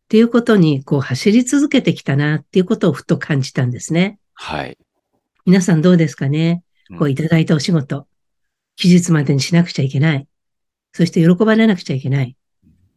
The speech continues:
Speaker 1: 目の前のことにすごく一生懸命になってるけど、ふと、今までと違う日常になった時に、
Speaker 2: はい。
Speaker 1: では立ち止まって、
Speaker 2: うん。
Speaker 1: なんか考える時間って、今の私にはすごく必要だったんですね。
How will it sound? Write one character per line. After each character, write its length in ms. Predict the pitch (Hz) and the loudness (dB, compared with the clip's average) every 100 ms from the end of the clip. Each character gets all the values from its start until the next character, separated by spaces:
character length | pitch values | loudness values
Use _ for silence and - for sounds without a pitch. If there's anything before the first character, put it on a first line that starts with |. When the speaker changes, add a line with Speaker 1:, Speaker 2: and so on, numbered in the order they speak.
| _ _ - | _ _ 0
Speaker 1:
目 100 | 196 | 4
の 140 | 240 | 6
前 180 | 277 285 | 6 4
の 80 | 240 | 2
こ 140 | 175 | 0
と 80 | 170 | 0
に 120 | 156 | -2
す 140 | 135 | 0
ご 100 | 180 277 | 0 2
く 120 | 294 | 2
一 100 | - | 2
生 100 | 247 | -2
懸 200 | 240 254 | 2 4
命 140 | 226 | 6
に 80 | 185 | 6
な 120 | 170 | 4
っ 60 | 170 | 2
て 100 | - | -2
る 80 | 165 | -2
け 100 | 165 | -2
ど、 240 | 151 160 _ _ | -4 -4 _ _
ふ 140 | - | -6
と、 280 | - 370 339 _ _ _ _ _ _ _ _ _ - | 0 2 0 _ _ _ _ _ _ _ _ _ 2
今 160 | 202 | 4
ま 80 | 214 | 4
で 100 | 208 180 175 _ | 2 0 -2 _
と 260 | 170 151 - - | -6 -6 -10 -2
違 40 | 214 214 | 2 4
う 80 | 220 | 4
日 300 | 202 190 247 | 4 4 2
常 160 | 254 254 | 4 4
に 60 | |
な 100 | 247 | 4
っ 60 | 247 | 2
た 100 | 180 | 0
時 240 | 139 139 | -2 0
に、 280 | 151 160 143 _ _ | 2 0 -2 _ _
Speaker 2:
は 180 | - 69 | -16 -16
い。 120 | _ _ _ _ | _ _ _ _
Speaker 1:
で 80 | 208 | 0
は 80 | 190 | 0
立 180 | 165 | 0
ち 120 | 170 180 | 0 2
止 120 | 175 | 4
ま 140 | 165 | 4
っ 40 | 151 | 2
て、 460 | - - 165 135 - _ | -6 -2 -2 -4 -14 _
Speaker 2:
う 40 | |
ん。 160 | 82 73 _ _ _ | -20 -20 _ _ _
Speaker 1:
な 100 | - | -6
ん 20 | 165 | -4
か 100 | 131 | -2
考 240 | 165 170 | 2 4
え 100 | 180 | 4
る 120 | 147 | 2
時 120 | 131 | -4
間 280 | 135 139 131 | -6 -6 -6
っ 20 | |
て、 300 | 135 - 147 _ _ _ | -8 -10 -12 _ _ _
今 220 | 247 285 | 2 4
の 80 | 196 | 4
私 340 | 147 156 139 | 2 -2 -2
に 80 | 165 | -2
は 140 | 147 139 | -2 -2
す 120 | 165 | 0
ご 140 | 208 | 0
く 100 | 214 | 0
必 220 | 175 - | -4 0
要 120 | 175 165 | 2 2
だ 120 | 160 | 0
っ 40 | |
た 140 | 156 135 | -2 -6
ん 40 | |
で 80 | 123 | -6
す 120 | - | -4
ね。 200 | 160 208 | -2 -2